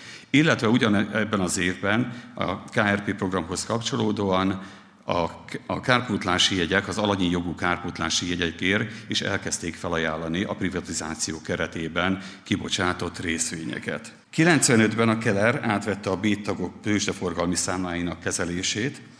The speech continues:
Ebben az évben valósult meg a Keller életében az első cross-border elszámolás, tehát innét kezdve már nemzetközi értékpapírügyleteket is, ö,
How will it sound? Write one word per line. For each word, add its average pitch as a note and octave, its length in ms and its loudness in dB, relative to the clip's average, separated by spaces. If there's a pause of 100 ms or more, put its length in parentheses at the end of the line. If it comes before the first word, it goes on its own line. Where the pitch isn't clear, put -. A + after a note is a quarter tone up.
(340)
Ebben B2+ 280 4
az A2 140 4
évben G#2+ 280 2
valósult G2+ 560 0
meg A#2+ 340 2
a A#2 80 -6
Keller G2+ 280 -4
életében G#2 760 -4 (120)
az - 160 -2
első G#2+ 320 4
cross-border F#2+ 640 2
elszámolás, F2 760 0 (220)
tehát F2 160 -4
innét C3 360 4
kezdve A2 640 0
már F#2 140 -2
nemzetközi F2+ 560 -2
értékpapírügyleteket E2 1160 -4
is, - 320 -4
ö, E2 240 -4